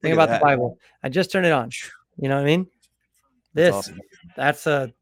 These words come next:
Speaker 2: that's a political thing. Here's a, <laughs> I won't show that one. Here's a guitar thing, 'cause I like guitar. That's a recording studio. You know, I don't get that other junk anymore.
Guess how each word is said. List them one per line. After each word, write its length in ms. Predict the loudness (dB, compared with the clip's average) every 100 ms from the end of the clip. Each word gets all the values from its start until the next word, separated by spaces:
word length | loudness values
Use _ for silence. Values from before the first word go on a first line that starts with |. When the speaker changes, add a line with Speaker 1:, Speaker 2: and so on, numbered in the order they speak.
| _
Speaker 2:
that's 220 | -14 -10 -10
a 40 |
political 380 | -4 -2 -2 -6
thing. 340 | -8 -6 -8 -12 -20 _
Here's 320 | 4 6 8
a, 300 | 8 8 6 0
<laughs> 40 |
I 100 | 2
won't 160 | 2 2
show 120 | 2
that 100 | 4
one. 140 | 2 -4 -12 2
Here's 180 | 4
a 60 | 6
guitar 380 | 2 4 4 4
thing, 260 | 2 0
'cause 160 | -2 -2
I 100 | 2
like 200 | 2 2
guitar. 340 | 0 0 0 -2 -14 -8 0
That's 160 | 2
a 40 | 2
recording 320 | 2 4 2
studio. 300 | 0 -2 -2 -6 -10
You 100 | 0
know, 200 | 2 2 2
I 100 | 2
don't 180 | 2 2
get 180 | 0 4
that 140 | 2
other 240 | 4 0
junk 300 | 0 -2 -2 -6 _ _ _ _ _ _
anymore. 480 | -6 -4 -6 -8